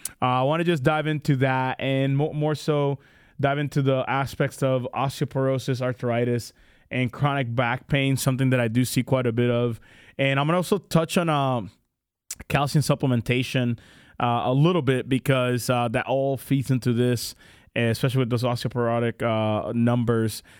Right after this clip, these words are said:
that we're seeing in Healthy People twenty twenty and, and so forth. So, uh, as always, folks, I wanna remind you, you can find us on Facebook at Full Life Chiropractic. You can also find us on the internet at ask doctor juan dot com. That's A S K D R J U A N dot com. You can also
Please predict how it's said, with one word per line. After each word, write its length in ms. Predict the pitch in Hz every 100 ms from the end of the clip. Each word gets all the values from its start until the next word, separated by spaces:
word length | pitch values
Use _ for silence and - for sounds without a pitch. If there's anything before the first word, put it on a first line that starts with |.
| _ -
that 160 | 120
we're 120 | 113
seeing 340 | 110 - 127 117
in 80 | 110
Healthy 260 | 117 120
People 240 | 117 117 113
twenty 320 | - 113 107
twenty 460 | - 120 113 110 - - - -
and, 220 | - 110 -
and 220 | 117 113
so 180 | - 117
forth. 260 | - 113
So, 300 | 110 135 123 - - -
uh, 360 | 127 127 127 131
as 220 | 143 139
always, 380 | 151 156 160 147
folks, 360 | 160 160 147
I 100 | 147
wanna 400 | 131 139 139 135
remind 400 | 131 131 135 139
you, 80 | 139
you 80 | 139
can 120 | 131
find 200 | 120 135
us 100 | 127
on 120 | 123
Facebook 440 | - 135 - 156 151
at 140 | 107
Full 160 | - 156
Life 160 | 147
Chiropractic. 600 | - 123 113 131 131 143 131 - - - - -
You 80 | 143
can 100 | 156
also 100 | 147
find 280 | 170 165
us 200 | 165 151
on 320 | 151 143 139 135
the 120 | 117
internet 320 | 131 135 131
at 120 | 110
ask 300 | - 127 131
doctor 240 | 135 123 123
juan 140 | 117
dot 140 | 110 -
com. 260 | 151 147
That's 180 | 120 107
A 100 | 131
S 120 | 127
K 320 | - 165 175 170 - - _ 135
D 240 | 156 226
R 220 | - 170 165
J 200 | 151 160
U 120 | 156
A 140 | 147
N 100 | 147
dot 160 | 147 143
com. 320 | 143 139 139
You 80 | 131
can 160 | 135
also 420 | 135 131 135 131